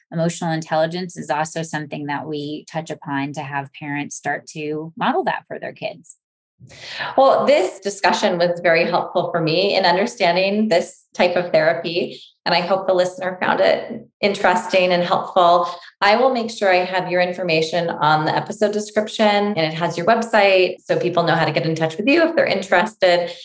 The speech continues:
Speaker 2: Um, if people want to learn a little bit more about the Gottman method, is there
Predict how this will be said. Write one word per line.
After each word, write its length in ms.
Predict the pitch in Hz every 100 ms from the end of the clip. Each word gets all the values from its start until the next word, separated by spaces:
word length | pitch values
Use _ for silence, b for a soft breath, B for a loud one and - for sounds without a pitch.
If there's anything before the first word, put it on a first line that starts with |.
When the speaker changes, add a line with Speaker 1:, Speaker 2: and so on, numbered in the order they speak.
| B B
Speaker 2:
Um, 180 | 208 208
if 180 | 214 -
people 220 | 220 240
want 140 | 226
to 60 | 214
learn 220 | 185 196
a 80 | 202
little 180 | 190 196
bit 180 | 190 180
more 180 | 180
about 240 | 196 202 202
the 80 | -
Gottman 340 | 190 214 214
method, 480 | 208 202 214 208 208
is 200 | 185 180
there 600 | 185 175 170 165 - -